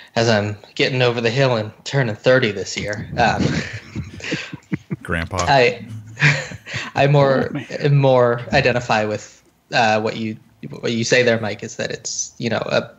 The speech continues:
Speaker 1: it's your salvation. It's talking about, um, it was, it's a, essential to, you know, I believe in Christ, and that's the Spirit coming on someone. So
Speaker 2: Yeah.
Speaker 1: that's, those,
Speaker 2: Yeah.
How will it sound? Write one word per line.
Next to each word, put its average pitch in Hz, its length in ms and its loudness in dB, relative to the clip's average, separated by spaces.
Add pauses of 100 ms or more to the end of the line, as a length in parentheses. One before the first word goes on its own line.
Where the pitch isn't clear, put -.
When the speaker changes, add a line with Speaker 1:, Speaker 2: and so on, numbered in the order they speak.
(420)
Speaker 1:
it's - 320 -10
your 117 80 0
salvation. 123 540 0
It's - 140 -10
talking 110 280 0
about, 110 420 -4 (800)
um, 107 320 -2 (300)
it 123 120 6
was, 107 340 -2
it's - 200 -2
a, 87 240 -2
essential 113 500 0
to, 104 300 -2 (460)
you 120 100 2
know, 104 220 0 (100)
I 127 80 2
believe 113 280 0
in 107 80 -2
Christ, - 520 -4 (120)
and 117 160 0
that's - 500 -6 (160)
the 117 80 0
Spirit - 340 -2
coming 113 220 -2
on 120 160 2
someone. 147 300 -8 (180)
So - 220 -4 (680)
Speaker 2:
Yeah. 85 120 -10 (140)
Speaker 1:
that's, - 400 -4 (1700)
those, 131 200 6
Speaker 2:
Yeah. 85 80 -2